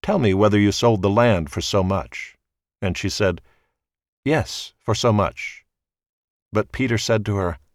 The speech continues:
"How is it that you have agreed together to test the Spirit of the Lord? Behold, the feet of those who have buried your husband are at the door, and they will carry you out."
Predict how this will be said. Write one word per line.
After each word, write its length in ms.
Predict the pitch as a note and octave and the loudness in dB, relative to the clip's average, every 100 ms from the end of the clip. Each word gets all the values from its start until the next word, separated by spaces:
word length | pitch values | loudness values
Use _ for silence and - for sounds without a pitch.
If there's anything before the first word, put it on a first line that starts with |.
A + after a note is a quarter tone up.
| _ _ _ _ _ | _ _ _ _ _
"How 320 | - C3+ E3 D3+ | -6 -4 0 0
is 100 | A#2 | 0
it 140 | A#2 | 0
that 140 | - | 0
you 160 | A2+ A#2 | 2 2
have 140 | G#2+ | 2
agreed 560 | G2+ F2 F#2+ A#2 B2 G#2+ | 0 -2 0 2 2 0
together 600 | A#2+ F#2 A#2 G2+ D#2+ D2 _ _ - | -2 0 2 2 -2 -8 _ _ -6
to 120 | G#2+ | -6
test 420 | - - B2 - | -4 -2 -2 -2
the 80 | - | -6
Spirit 460 | - - C3 G2 E2+ | -6 -2 0 0 -2
of 60 | |
the 100 | F2 | -2
Lord? 400 | G2 G2+ F2 D2 - _ _ _ _ _ _ - | -2 0 -2 -6 -14 _ _ _ _ _ _ -6
Behold, 380 | F#2+ A2+ A#2 G2+ | -2 2 2 2
the 80 | |
feet 260 | G2+ C3 A#2+ | -2 0 0
of 120 | G2+ | 0
those 340 | G2+ A2+ A2 - | 2 2 2 0
who 120 | G2+ | -2
have 220 | F#2 D#2+ | -2 -2
buried 360 | G2+ G#2+ G#2 F#2+ | 0 2 2 0
your 140 | F#2+ | -2
husband 520 | B2 A#2+ F#2 E2+ E2 _ - | 0 -2 -2 -6 -6 _ -4
are 140 | G2 | 0
at 140 | G2+ - | 0 -2
the 80 | G2 | -2
door, 480 | G#2+ A2 D2+ C2 - _ _ _ - | 2 2 0 -8 -18 _ _ _ -10
and 180 | E2+ D#2+ | -6 -4
they 140 | F2+ | 0
will 180 | G#2+ A2 - | 0 -2 -4
carry 320 | - G#2 A2 | -2 0 2
you 360 | G2 F#2+ F2+ D2+ | 0 0 0 -4
out." 280 | D2+ - | -8 -14